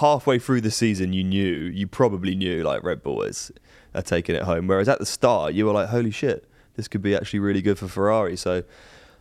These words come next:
I just hope that Aston Martin can carry on doing what they're doing. I hope the upgrades that they bring throughout the season will carry on making the car better and better. I hope they don't,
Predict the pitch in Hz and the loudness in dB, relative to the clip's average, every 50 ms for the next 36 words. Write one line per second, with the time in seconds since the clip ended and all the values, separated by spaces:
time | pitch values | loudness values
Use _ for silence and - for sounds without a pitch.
0 | - _ _ - - 143 160 175 185 170 147 165 156 - - - 151 113 85 85 | -20 _ _ 0 4 6 6 6 4 2 2 0 0 0 2 4 4 4 4 0
1 | 90 - - - 110 - - 127 123 - - 117 110 107 104 98 95 65 80 90 | -4 -2 0 0 2 4 2 2 0 0 -2 0 2 4 4 2 2 0 -2 -4
2 | 90 - - 92 - 113 107 104 101 98 98 95 95 95 90 98 95 95 92 90 | -6 -6 -8 -6 0 2 4 4 4 4 2 2 2 2 2 2 2 2 2 0
3 | 85 92 92 82 92 92 87 73 78 95 101 104 - _ _ _ _ _ _ _ | 0 0 0 0 0 -2 0 -2 -4 -6 -8 -12 -14 _ _ _ _ _ _ _
4 | _ _ _ - 113 117 117 117 127 131 123 117 - - 110 113 117 - 107 98 | _ _ _ 2 4 4 4 4 4 2 2 2 2 2 4 4 4 2 2 2
5 | 110 107 101 98 95 92 104 - 101 98 92 87 104 101 98 95 95 - 104 101 | 4 4 4 2 2 0 0 2 2 2 2 2 2 2 0 0 -2 0 2 2
6 | 98 95 - 98 - - 104 101 95 90 92 92 95 - - 120 117 113 113 113 | 4 2 2 -2 -2 0 0 0 0 0 0 -2 -2 0 2 2 2 2 2 2
7 | 107 113 113 107 - 107 104 101 - 117 113 107 104 98 92 87 85 104 107 - | 0 0 0 0 0 -2 -2 -2 0 2 2 2 2 2 0 0 0 0 2 2
8 | 95 98 98 95 92 104 110 - 55 - 80 95 95 101 110 107 - 104 101 101 | 2 0 0 0 2 0 0 0 -2 -4 -6 -4 -2 0 0 0 2 2 2 2
9 | - 101 98 95 92 92 - | 2 0 0 0 -2 -6 -8